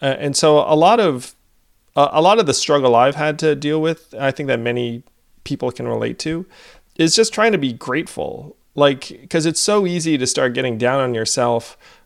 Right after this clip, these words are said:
or your relationships and being like, "Oh,"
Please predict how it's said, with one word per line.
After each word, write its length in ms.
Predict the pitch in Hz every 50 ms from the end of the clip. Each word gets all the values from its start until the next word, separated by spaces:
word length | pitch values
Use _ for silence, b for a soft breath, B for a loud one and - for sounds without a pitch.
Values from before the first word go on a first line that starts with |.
| _ _
or 200 | 139 131 127 127
your 580 | 123 123 123 120 120 120 117 113 113 110 - -
relationships 760 | - 127 127 123 131 135 - 139 123 - 127 117 110 - -
and 100 | 120 113
being 140 | 123 120 117
like, 180 | 117 117 110
"Oh," 440 | 120 123 127 123 120 120 117 117 113